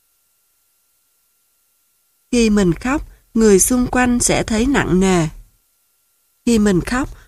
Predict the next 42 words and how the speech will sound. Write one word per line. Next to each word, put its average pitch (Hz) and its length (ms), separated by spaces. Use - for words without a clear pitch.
mũi 202 180
mình 240 240
bị 151 160
nghẹt, 196 300
đầu 190 280
đau 208 280
như 226 160
búa 208 240
bổ 185 340
và 233 180
người 196 240
mệt 185 220
lử. 175 360
Vậy 175 180
tại 131 220
sao 240 300
mình 220 140
lại 175 180
khóc 320 300
cơ 254 160
chứ? 302 160
Mình 190 280
chẳng 165 220
có 262 140
lấy 254 220
một 240 200
công 220 200
việc 202 240
hay 214 180
sở - 220
thích, 311 200
thậm 185 220
chí 247 200
là 302 160
mục 202 260
tiêu 254 220
muốn 240 260
theo 254 240
đuổi 180 320
cho 226 140
đến 214 280
cùng. 180 280